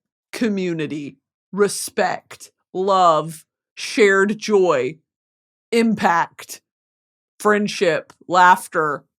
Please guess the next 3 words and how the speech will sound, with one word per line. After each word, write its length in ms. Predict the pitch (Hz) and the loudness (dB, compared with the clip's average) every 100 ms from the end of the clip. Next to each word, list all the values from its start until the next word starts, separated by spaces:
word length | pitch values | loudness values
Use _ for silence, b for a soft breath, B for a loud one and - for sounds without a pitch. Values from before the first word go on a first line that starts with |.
| _ _ _ _ - | _ _ _ _ -6
White 320 | 170 196 - | 0 0 -2
Claw, 480 | - 147 143 139 _ _ _ _ _ _ _ | -2 0 0 -4 _ _ _ _ _ _ _
piss, 600 | 208 143 127 - - | -6 -4 -6 -10 -16